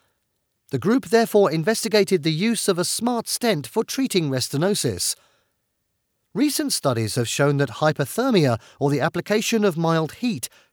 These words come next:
could be effective for the suppression of restenosis.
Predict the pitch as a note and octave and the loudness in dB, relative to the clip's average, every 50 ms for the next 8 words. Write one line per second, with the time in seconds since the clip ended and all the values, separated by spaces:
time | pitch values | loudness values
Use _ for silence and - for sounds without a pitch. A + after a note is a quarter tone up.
0 | _ - - C#4 G#3+ - C4+ C4 A#3+ - - - C4 - - D#3 C3+ A#2 - - | _ -4 -4 -4 -2 0 -2 -2 -2 -2 -4 -6 -6 -4 -2 -2 -2 -2 -2 -2
1 | C#3+ C3+ C#3+ - - E3 - - G#3+ G#3+ - - G#3+ G#3 F#3+ D#3+ C#3+ B2 - - | -2 -2 0 -2 -2 -4 -2 -2 -2 0 0 0 -2 -2 -2 -2 -2 -4 -2 -4
2 | C3+ C3 E3 G3 F#3+ - - B2 F#2+ F2+ - - | -4 -2 0 -2 -2 0 -2 -4 -2 -2 -4 -4